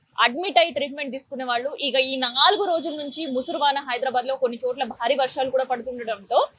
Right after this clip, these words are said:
ఇప్పటికే చాలా మంది కూడా హాస్పిటలైజ్ అయ్యే సిచ్యువేషన్స్ కనిపిస్తున్నాయి. ఇక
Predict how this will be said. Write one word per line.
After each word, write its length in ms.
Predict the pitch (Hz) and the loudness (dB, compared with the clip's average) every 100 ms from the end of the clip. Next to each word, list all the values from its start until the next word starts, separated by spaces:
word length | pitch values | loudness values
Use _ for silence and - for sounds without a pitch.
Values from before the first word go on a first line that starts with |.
| - - _ 254 | -20 -20 _ -4
ఇప్పటికే 380 | 233 339 320 403 | 6 6 6 2
చాలా 480 | 403 269 294 392 | 2 6 8 8
మంది 260 | 370 339 339 | 4 2 2
కూడా 440 | 285 269 311 392 453 _ _ - | 4 6 6 4 0 _ _ 2
హాస్పిటలైజ్ 540 | 294 - 440 381 359 302 | 2 4 0 2 2 2
అయ్యే 140 | 277 | 0
సిచ్యువేషన్స్ 500 | 277 262 262 277 247 | -6 -4 -2 -2 -2
కనిపిస్తున్నాయి. 600 | 247 240 - 247 262 339 | -4 -4 -10 -2 -2 -2
ఇక 80 | 226 | 0